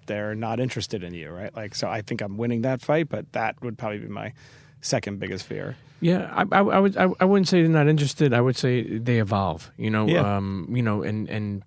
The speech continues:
Speaker 2: parenting never stays the same. You
Speaker 1: Right.
Speaker 2: know, it's like when you're young, you know, I have an eighteen-year-old daughter and a three-year-old son, but, you know, I was divorced when my daughter was two years old. And I'll be honest with you, I don't wish it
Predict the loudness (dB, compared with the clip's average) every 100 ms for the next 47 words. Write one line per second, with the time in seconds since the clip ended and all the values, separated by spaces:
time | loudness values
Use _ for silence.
0 | -2 2 4 2 0 -2 0 -2 -2 -4
1 | -4 -6 -4 -4 -4 -8 -10 -2 0 0
2 | -2 -4 0 -2 0 -2 0 2 4 2
3 | 0 -4 -4 -2 -2 -2 -4 0 0 2
4 | 0 0 0 2 0 2 2 4 2 -2
5 | -14 -20 -20 -8 -2 0 0 0 -2 2
6 | 2 2 0 0 -2 -2 0 -2 -2 -2
7 | -2 2 2 2 -2 0 0 -2 -6 -4
8 | -4 -4 -6 -6 -4 -2 -4 -4 -6 -6
9 | -4 -2 0 0 -2 -6 -4 -4 -2 -2
10 | -2 -2 -4